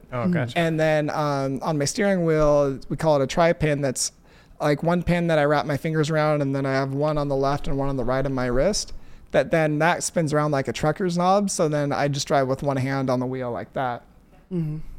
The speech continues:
Speaker 3: And
Speaker 1: Oh, okay. I've seen those. That,
Speaker 3: Yeah.
Speaker 1: so it's a, okay. So
Speaker 3: And
Speaker 1: it's, it's, it is still, still a steering wheel, but instead of
Speaker 3: Mm-hmm.
Speaker 1: gripping it, you're holding on to something that's
Speaker 3: Yeah,
Speaker 1: kind of
Speaker 3: yeah, I'm
Speaker 1: attached to
Speaker 3: holding
Speaker 1: your
Speaker 3: on
Speaker 1: wrist.
Speaker 3: like this.
Speaker 2: Mm-hmm.
Speaker 3: Yep.
Speaker 1: So then your entire, like, bicep can kind of help
Speaker 3: Yeah.
Speaker 1: with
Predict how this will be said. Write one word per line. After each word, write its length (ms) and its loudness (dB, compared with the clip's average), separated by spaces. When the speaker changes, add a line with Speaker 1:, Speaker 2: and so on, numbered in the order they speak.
Speaker 3:
And 260 2
Speaker 1:
Oh, 240 2
okay. 360 -6
I've 120 0
seen 180 -8
those. 360 -14
That, 120 0
Speaker 3:
Yeah. 280 4
Speaker 1:
so 180 -2
it's 100 -6
a, 40 -10
okay. 120 -16
So 100 2
Speaker 3:
And 80 6
Speaker 1:
it's, 120 0
it's, 300 0
it 140 6
is 180 2
still, 400 0
still 400 0
a 100 -10
steering 380 -2
wheel, 200 -4
but 140 -6
instead 220 -2
of 100 -2
Speaker 3:
Mm-hmm. 140 0
Speaker 1:
gripping 340 2
it, 200 -6
you're 180 -4
holding 340 -6
on 220 -8
to 180 -8
something 300 -8
that's 100 -2
Speaker 3:
Yeah, 140 -2
Speaker 1:
kind 100 -2
of 120 -8
Speaker 3:
yeah, 80 0
I'm 40 0
Speaker 1:
attached 80 -4
to 60 -2
Speaker 3:
holding 220 0
Speaker 1:
your 80 -4
Speaker 3:
on 60 0
Speaker 1:
wrist. 240 -4
Speaker 3:
like 80 -4
this. 140 -2
Speaker 2:
Mm-hmm. 80 -4
Speaker 3:
Yep. 280 -2
Speaker 1:
So 120 2
then 140 2
your 100 0
entire, 680 -2
like, 180 -8
bicep 420 -6
can 160 -12
kind 240 -8
of 80 -8
help 280 -8
Speaker 3:
Yeah. 320 -2
Speaker 1:
with 140 -6